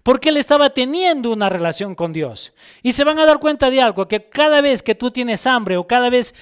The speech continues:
que de pronto comenzamos a tener una crisis o algo, el tentador viene y siempre te va a estar tratando de poner en duda.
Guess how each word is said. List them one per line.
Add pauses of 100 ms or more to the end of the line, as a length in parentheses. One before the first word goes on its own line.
(600)
que
de
pronto
comenzamos
a
tener
una
crisis
o
algo, (680)
el
tentador
viene (1040)
y
siempre
te
va
a
estar
tratando
de
poner
en
duda.